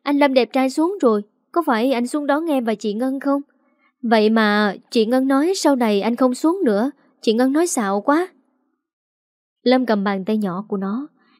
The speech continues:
nở nụ cười có phần gượng gạo. Tối nay anh bận, hôm nay anh xuống thăm em và chị Ngân.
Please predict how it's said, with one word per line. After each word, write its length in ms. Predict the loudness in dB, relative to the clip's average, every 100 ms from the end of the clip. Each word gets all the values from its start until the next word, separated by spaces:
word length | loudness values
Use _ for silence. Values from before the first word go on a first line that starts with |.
| -4
nở 200 | 0 4
nụ 160 | 2
cười 320 | 2 0 0 2
có 140 | 0 0
phần 220 | -2 -4
gượng 280 | -6 -4 -4
gạo. 340 | -6 -8 -14 _ _ _ _ _ _ _ _ _ _ _ _ _ 2
Tối 120 | 2
nay 120 | 4
anh 180 | 0 0
bận, 340 | -2 -2 -6 -12 _ _ _ _ _ -2
hôm 200 | 0 2
nay 240 | 2 2
anh 140 | 0
xuống 220 | 0 -2 -2
thăm 240 | -2 0
em 180 | -2 -2
và 80 | -4
chị 200 | -4 -4
Ngân. 260 | -2 -4